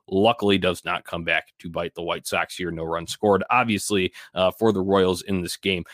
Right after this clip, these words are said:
but still, it, it could be costly a-, at a point in time. So, um, and like you'd mentioned, it seems to happen more frequently.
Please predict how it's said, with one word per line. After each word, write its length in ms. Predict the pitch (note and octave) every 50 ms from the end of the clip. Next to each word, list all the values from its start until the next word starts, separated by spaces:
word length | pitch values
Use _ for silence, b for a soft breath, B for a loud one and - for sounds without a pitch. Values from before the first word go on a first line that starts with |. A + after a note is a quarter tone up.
| B B _
but 160 | - F#2+ -
still, 340 | - - - - A2+ E2+ - -
it, 200 | - G2 G#2+ -
it 100 | G#2+ G#2
could 240 | - - B2 G#2+ F#2+
be 100 | F#2 F#2
costly 560 | F2 - - F#2+ F2 - - - E2 D#2+ D#2+ - _
a-, 160 | F#2+ F#2+ C#2+
at 120 | F2 F2+ F2+
a 80 | E2
point 260 | - - G2 F#2 -
in 80 | - F2+
time. 300 | - - F2 E2 E2 E2
So, 260 | - - F2+ D#2+ D#2 B B B B -
um, 400 | E2 E2 E2 E2 E2 E2 E2 -
and 240 | F#2 G2 F#2 F#2 F#2+
like 160 | F2+ F2 -
you'd 100 | F2 F2+
mentioned, 340 | F2+ E2+ E2+ - E2 D#2+ -
it 80 | -
seems 340 | - - - B2+ A2+ G2+ G2
to 100 | G2+ G#2
happen 200 | G2 F#2+ - F#2+
more 180 | F2+ F2+ F2+ -
frequently. 480 | - G#2 F#2+ - B2 C#3 C#3+ C#3 C#3